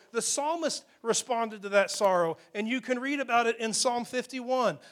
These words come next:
I encourage you to read the whole thing, but I want to read a few passages. In Psalm fifty-one, verses ten through thirteen, he says this. He says to God, "Create in me a clean heart, O God."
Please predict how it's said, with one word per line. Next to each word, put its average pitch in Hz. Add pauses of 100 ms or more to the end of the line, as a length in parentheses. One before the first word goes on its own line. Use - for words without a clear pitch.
I 226
encourage 247
you 226
to 220
read 220
the 214
whole 220
thing, 233 (1080)
but 208
I 233
want 285
to 262
read 247
a -
few 240
passages. 170 (1500)
In 202
Psalm 262
fifty-one, 233 (340)
verses 233
ten 269
through 247
thirteen, 247
he 247
says 269
this. 247 (160)
He 247
says 277
to 254
God, 247
"Create 254
in 285
me 277
a 262
clean 254
heart, 214
O 190
God." 170